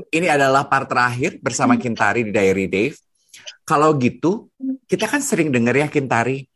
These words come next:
ngobrol sama diri sendiri, get to know yourself. Tadi juga Kintari bilang bahwa proses creation itu bisa terjadi pada saat kita tidak ada di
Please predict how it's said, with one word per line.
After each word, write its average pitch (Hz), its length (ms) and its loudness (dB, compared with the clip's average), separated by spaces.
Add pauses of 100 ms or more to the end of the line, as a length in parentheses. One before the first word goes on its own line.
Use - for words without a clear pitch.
(260)
ngobrol 139 640 2
sama 131 320 -4
diri 117 240 2
sendiri, 110 680 -2
get 135 540 -2
to 135 80 2
know 117 400 2
yourself. 98 880 -2 (240)
Tadi 135 240 0
juga 120 160 4
Kintari 120 480 2
bilang 123 560 2
bahwa 107 500 0
proses 139 840 -2
creation 131 640 2
itu 131 240 0
bisa 135 320 0
terjadi 117 720 2
pada 110 240 0
saat 120 640 -2
kita 127 320 -4
tidak 98 400 -2
ada 107 160 2
di 113 560 2